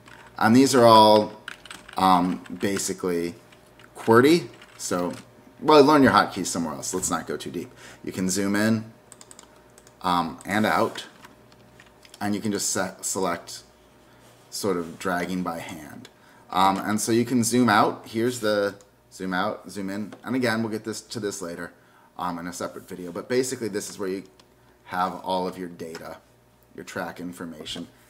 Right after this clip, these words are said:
This is how you can sort of monitor. There's a tuner here that you can see easily, and you can mute solo. You've got the ability to monitor tracks live. You have this in other views as well, but it's not perfectly synced,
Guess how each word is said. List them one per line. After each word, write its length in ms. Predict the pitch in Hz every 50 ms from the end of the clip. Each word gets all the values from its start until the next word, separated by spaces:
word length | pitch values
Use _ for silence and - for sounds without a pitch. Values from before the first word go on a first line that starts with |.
| _ _ _ - - -
This 140 | - 90 -
is 140 | 98 92 -
how 100 | - 95
you 140 | 98 98 92
can 180 | - 95 87
sort 160 | 87 - 101
of 60 | 90 87
monitor. 640 | 90 90 90 95 101 101 95 98 101 101 104 104 - _ _ _ _ _
There's 200 | - 82 85 -
a 60 | -
tuner 420 | - - - 143 131 123 123 120 113
here 240 | 113 123 117 117
that 100 | 113 107
you 80 | - -
can 160 | - 117 110
see 240 | 107 - - 110 110
easily, 600 | 92 73 87 107 107 107 110 107 107 107 110 117 - _ _ _ _ _ _ _
and 140 | - 87 95
you 60 | 95
can 220 | 92 - 85 82 87
mute 260 | 92 98 98 - -
solo. 640 | - - - 107 113 113 110 107 107 107 107 - - _ _ _ _ _ _ _ _ _ _ _ _ _ _ _ _ -
You've 120 | - -
got 460 | - 90 82 78 78 - - _ _ -
the 80 | 92
ability 300 | 85 - 85 82 78 73
to 120 | - - 92
monitor 460 | 95 95 95 98 95 90 90 82 78
tracks 500 | - - - - 95 82 80 - - -
live. 340 | 120 120 120 123 120 101 101
You 80 | 98 90
have 200 | 107 101 104 95
this 260 | 107 98 - - -
in 220 | - 107 101 92 - _
other 260 | - 113 117 120 113
views 340 | 107 98 104 101 98 92 -
as 140 | 71 - -
well, 280 | 107 113 117 117 113 110
but 120 | 92 -
it's 120 | - -
not 180 | - 90 78 -
perfectly 420 | - 98 82 - 67 67 - -
synced, 420 | - - - 139 131 120 123 120